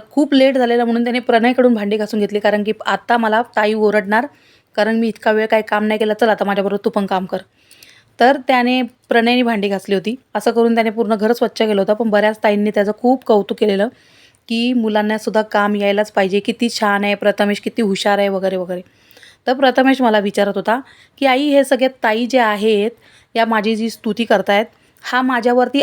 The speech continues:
अन्याय नाही का गं, म्हणजे मुलांवर? जर ताईने काम केलं तर बोलतात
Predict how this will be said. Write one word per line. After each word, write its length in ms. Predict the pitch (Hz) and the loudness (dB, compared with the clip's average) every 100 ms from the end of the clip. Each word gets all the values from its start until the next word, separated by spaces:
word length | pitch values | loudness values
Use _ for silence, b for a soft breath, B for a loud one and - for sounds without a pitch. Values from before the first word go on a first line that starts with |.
| - | -2
अन्याय 360 | 214 220 233 240 | 0 2 2 2
नाही 180 | 226 208 | 0 0
का 120 | 208 | -2
गं, 200 | 185 190 202 | 0 -2 0
म्हणजे 240 | 214 208 220 | 0 2 2
मुलांवर? 540 | 208 202 196 185 190 - b b b b | 2 0 -2 -2 -4 -8 b b b b
जर 260 | 226 202 311 294 - | -6 0 0 0 -2
ताईने 300 | 240 247 262 | 0 0 0
काम 220 | 262 247 | 0 0
केलं 260 | 254 240 247 247 | 2 2 2 0
तर 40 | |
बोलतात 320 | 220 226 226 | 2 0 2